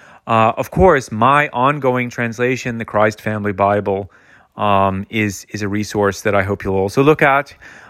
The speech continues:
Uh, that's online, uh, and, um,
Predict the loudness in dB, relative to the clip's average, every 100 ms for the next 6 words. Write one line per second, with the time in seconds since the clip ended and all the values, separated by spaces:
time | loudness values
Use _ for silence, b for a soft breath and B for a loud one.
0 | B 2 2 2 2 2 2 0 2 4
1 | 2 0 -6 -6 -4 -2 0 0 0 -2
2 | -4 b b b b -2 0 2 0 -2
3 | 2 4 2 -2 -10